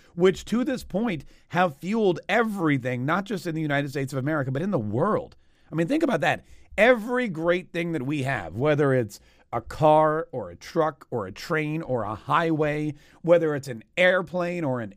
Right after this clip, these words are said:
aeroplane, 'cause I know some people, some people call them aeroplanes, but I think it's airplane. It doesn't matter. Helicopters. If you look at even space travel, you know, a-, all of these things are made possible in some way by fossil fuels.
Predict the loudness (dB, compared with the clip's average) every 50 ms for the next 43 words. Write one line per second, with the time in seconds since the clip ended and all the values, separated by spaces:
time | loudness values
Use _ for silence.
0 | -6 0 2 4 6 6 6 6 4 0 -2 -2 -2 -2 -4 -6 -6 -6 -6 -4
1 | -4 -2 -2 -2 -2 -2 -2 -2 -2 -2 -2 -2 -2 -4 -8 _ -20 _ -20 -20
2 | -20 -20 -20 -20 -20 -20 -18 -8 -4 -2 0 0 2 2 0 2 4 2 2 2
3 | 0 -2 -2 -2 -2 0 0 0 0 -2 -4 -4 -2 -2 -4 -4 -6 -6 -6 -6
4 | -6 -6 -6 -8 -10 -8 -6 -4 -4 -4 -4 -6 -12 _ _ -20 _ -20 _ _
5 | -8 -6 -4 -2 0 0 2 2 2 0 2 0 0 0 4 4 4 4 4 2
6 | 2 0 0 0 0 0 0 -2 -2 _ _ -20 _ -4 -2 -2 0 0 0 -2
7 | -2 -2 0 -2 -2 -2 -2 -4 -6 -6 -4 -2 0 0 0 -2 -4 -2 2 2
8 | 2 2 0 -2 -8 -14 _ -20 _ _ _ _ _ _ _ -6 -4 -2 0 2
9 | 0 0 0 -2 -4 0 6 8 8 8 8 6 4 0 -2 -2 -2 -2 -6 -4
10 | -2 -2 -2 -2 -2 -2 -2 -2 -4 -4 -4 -2 -2 -2 -2 -2 -2 0 0 2
11 | 0 0 0 0 0 0 0 -2 -2 -2 -4 -6 -8 _ -20 -20 -12 -2 2 4
12 | 4 6 6 4 2 0 -4 -6 -4 2 4 4 4 2 0 -4 -2 2 2 2
13 | 2 2 0 -8 -18 -20